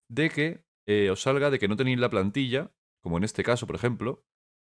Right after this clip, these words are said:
y entonces lo que tendréis que hacer es darle a descargarla, ¿vale? Le dais a download y la descargáis. Pero tiene que ser esta concretamente, el High Definition tres D. Luego le ponemos un nombre, en este caso le voy a poner Clouds, voy a quitar lo que se conecte con el Unity Cloud,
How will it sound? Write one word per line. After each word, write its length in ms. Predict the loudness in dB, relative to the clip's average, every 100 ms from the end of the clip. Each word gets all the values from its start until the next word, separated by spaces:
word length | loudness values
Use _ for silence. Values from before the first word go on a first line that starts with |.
| _ _ -4
y 60 |
entonces 260 | -2 2 2
lo 80 | 2
que 60 |
tendréis 300 | 2 0 0
que 80 | 0
hacer 280 | 2 0 2
es 160 | 0 2
darle 220 | 2 2
a 20 |
descargarla, 520 | 0 0 -2 -2 -2 -4
¿vale? 300 | -4 -4 -8
Le 120 | -8
dais 280 | -6 -4 -2
a 40 |
download 480 | -2 0 0 0 -4 _
y 200 | -6 -2
la 100 | 0
descargáis. 560 | -2 -2 -4 -4 -6 -20 _ _ _ _ _ -6
Pero 200 | -6 -4
tiene 240 | -4 -2
que 100 | -2
ser 220 | -2 -2
esta 240 | -2 -2 -4
concretamente, 540 | -4 -2 -2 -4 -6
el 60 | -4
High 160 | -4
Definition 520 | -4 -4 -6 -4 -4 -4 -8
tres 240 | -6 -4
D. 260 | -4 -4 -6 _ _ _ _ _ _ _ _ _ _
Luego 160 | 2 4
le 80 | 4
ponemos 420 | 4 4 0 -4
un 180 | 0 4
nombre, 280 | 4 2 2
en 80 | 2
este 180 | 0 -2
caso 180 | 0
le 60 | 0
voy 60 | 0
a 20 |
poner 200 | -2 0
Clouds, 480 | 0 0 -2 -14 _ _ _ _ _
voy 80 | -4
a 20 |
quitar 220 | 0 0
lo 100 | 0
que 80 | -2
se 120 | -2
conecte 260 | -2 -2 -2
con 160 | -4 -4
el 160 | -2
Unity 220 | -4 -4
Cloud, 240 | 0 0